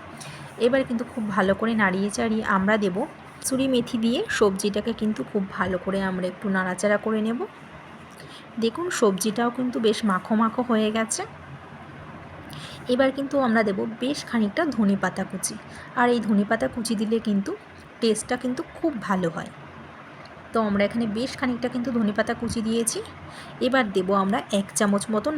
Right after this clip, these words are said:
বাটার। এক চামচ মতন বাটার দিয়েছি। বাটারটা গলে গেলেই কিন্তু খুব ভালো করে কিন্তু নাড়াচাড়া করে নিতে হবে। খুব ভালো করে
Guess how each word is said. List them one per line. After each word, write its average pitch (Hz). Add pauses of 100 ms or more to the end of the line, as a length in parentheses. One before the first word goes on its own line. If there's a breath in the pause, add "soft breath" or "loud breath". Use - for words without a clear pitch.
(100)
বাটার। 170 (840 loud breath)
এক 226
চামচ 254
মতন 262 (100)
বাটার 214 (100)
দিয়েছি। 208 (160)
বাটারটা 208 (140)
গলে 202 (100)
গেলেই 214
কিন্তু 220 (200)
খুব 262
ভালো 190
করে 208
কিন্তু 214 (100)
নাড়াচাড়া 190
করে 214
নিতে 214
হবে। 240 (880 loud breath)
খুব 285 (120)
ভালো 190
করে 233